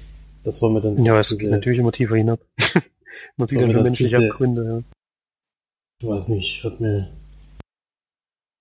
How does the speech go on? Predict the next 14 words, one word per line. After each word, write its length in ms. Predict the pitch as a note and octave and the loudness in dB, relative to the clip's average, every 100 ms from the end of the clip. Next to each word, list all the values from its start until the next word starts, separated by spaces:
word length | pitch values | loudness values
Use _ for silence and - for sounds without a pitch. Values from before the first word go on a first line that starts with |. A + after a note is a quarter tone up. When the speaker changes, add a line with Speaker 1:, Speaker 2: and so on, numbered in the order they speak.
| _ | _
Speaker 1:
hat 160 | C3 C3 | 0 4
mir 80 | D3 | 2
nicht 160 | D3 | 2
gefallen, 300 | C#3 - C3+ | -2 0 2
der 100 | C3 | 2
Film, 240 | - C3+ B2 | 0 0 0
aber 200 | A2+ A2+ | -2 -2
eigentlich 280 | A#2 A#2 - | -2 -2 -4
schon 220 | A#2 G#2+ | -6 -6
von 160 | A#2 G#2 | -6 -6
Anfang 280 | G#2+ A2 G#2 | -6 -8 -6
an 160 | A2 | -6
nicht, 240 | A2+ G#2+ G#2 | -6 -8 -12
also 340 | G2+ G#2+ | -12 -12